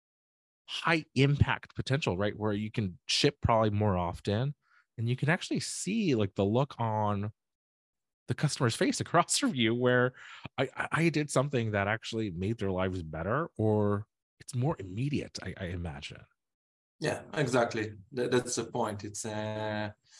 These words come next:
Speaker 2: kinda semi real time. <clears throat> What you do and how you develop and how you shift it to production and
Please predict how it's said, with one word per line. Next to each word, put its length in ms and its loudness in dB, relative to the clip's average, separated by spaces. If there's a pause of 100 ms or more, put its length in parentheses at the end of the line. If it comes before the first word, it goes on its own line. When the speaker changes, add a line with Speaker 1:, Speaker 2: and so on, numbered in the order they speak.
(560)
Speaker 2:
kinda 480 4
semi 680 2
real 300 4
time. 400 -6 (560)
<clears throat> 140 0 (580)
What 220 4
you 100 -2
do 260 4
and 180 -2
how 120 4
you 120 2
develop 640 0
and 180 -8
how 180 4
you 220 -2
shift 360 -4
it 80 -10
to 100 0
production 560 0
and 240 -2